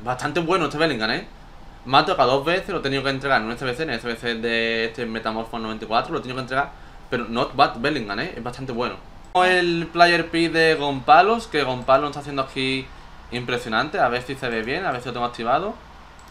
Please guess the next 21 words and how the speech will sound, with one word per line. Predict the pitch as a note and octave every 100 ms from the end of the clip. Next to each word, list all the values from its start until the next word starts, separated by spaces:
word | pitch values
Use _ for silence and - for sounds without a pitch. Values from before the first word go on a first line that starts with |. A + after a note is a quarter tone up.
| - - - - - - -
Lo | A2+
tengo | C3
activado, | C3+ C3 C#3
si |
se | B2+
ve | A2+
bien, | G#2+ C3+ E3+
vale, | B2+ B2+ B2
vale, | B2 E3
Gonpalos. | D3+ B2 A2+ C3 E3 G3 - -
Eh, | B2+ A#2+ A#2+ A#2+ A#2 A#2 - - - - - - - - - -
pues | B2+ B2
nada, | A#2+ E3+ F3+
ya | C3
estamos | - D3 C#3+
aquí | C#3+ D3
en | C#3+ C#3
el, | C#3 C3+ C3+ C3 B2+ B2+ B2
en | B2 C3
el | B2
Discord. | A#2+ F3+ - A3+ B3+